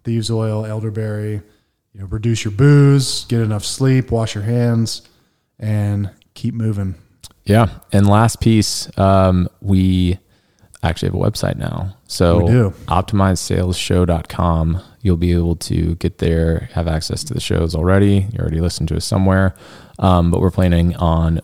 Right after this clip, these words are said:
Speaker 2: posting more of the studies in kind of one condensed area versus, um, different links out there. So check it out. Give us some feedback. And as always, um, always interested in hearing some, some, some of your feedback, what you're using across the board. If you're having great,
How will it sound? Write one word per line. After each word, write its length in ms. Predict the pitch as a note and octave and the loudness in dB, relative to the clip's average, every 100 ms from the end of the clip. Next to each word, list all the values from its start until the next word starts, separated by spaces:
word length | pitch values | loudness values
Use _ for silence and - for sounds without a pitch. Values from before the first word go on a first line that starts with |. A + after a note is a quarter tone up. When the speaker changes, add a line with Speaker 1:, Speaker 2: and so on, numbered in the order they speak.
| _ | _
Speaker 2:
posting 600 | - E2+ - F2 F2 D#2+ | -4 -2 -2 -2 -2 -2
more 280 | F2 E2+ F2 | 0 2 2
of 100 | D#2+ | 0
the 80 | E2 | -4
studies 640 | - D#2+ D#2+ D#2 D#2+ D#2+ | -4 -2 0 0 -2 -2
in 80 | E2 | -4
kind 180 | - E2 | -4 -4
of 80 | |
one 140 | D#2+ E2 | -2 -2
condensed 440 | E2 D#2+ D#2 - | -2 -2 -2 -2
area 200 | - E2+ | -4 -2
versus, 640 | E2 F2 - E2 E2 - - | -4 -4 -4 -4 -4 -8 -6
um, 440 | E2+ E2 D#2+ D#2 - | -4 -4 -4 -6 -8
different 220 | - D#2+ | -8 -4
links 180 | E2+ - | -4 -4
out 160 | D2+ | -6
there. 320 | - D2 D#2 - | -6 -6 -8 -8
So 280 | - E2 D2+ - | -4 -2 -2 -6
check 200 | - F#2+ | -4 -2
it 60 | F2+ | 2
out. 400 | F2 F2 - - - - - - _ | 4 2 0 -10 -20 -20 -20 -20 _
Give 100 | G#2 | -2
us 80 | F2+ | 0
some 140 | F2 | 0
feedback. 560 | E2 F2 F2 E2+ F#2 - | 0 2 2 2 0 -2
And 100 | F2 | 0
as 120 | E2 | 2
always, 640 | E2+ E2+ F2 E2+ E2 - - - | 2 4 4 4 0 -4 -8 -4
um, 400 | D#2+ D#2 D#2 - | -2 0 -4 -6
always 260 | - E2 E2 | -2 0 0
interested 340 | D#2+ E2 - | -2 -4 -4
in 60 | E2 | -2
hearing 320 | E2 E2 D#2+ | 0 0 -2
some, 540 | - - D#2+ D#2+ C#2 | -4 -4 -4 -4 -8
some, 400 | - - D#2 D2+ - - | -10 -6 -6 -6 -12 -8
some 180 | - | -2
of 40 | E2 | 2
your 160 | D#2+ | 2
feedback, 540 | E2 F2+ D#2+ E2+ E2+ - | 0 -2 0 0 0 0
what 160 | F2 | -2
you're 100 | E2 | 0
using 580 | E2 E2 D#2+ E2 E2 E2 | 0 2 0 0 2 0
across 340 | E2+ - E2 - | -2 -4 -2 -2
the 60 | |
board. 280 | E2 F2 E2+ | -2 0 0
If 160 | E2 - | 0 -2
you're 200 | E2 D#2+ | 0 0
having 560 | E2 E2 E2+ E2+ E2+ - | 0 0 0 -2 -4 -6
great, 400 | F2 E2 E2+ | -2 0 -2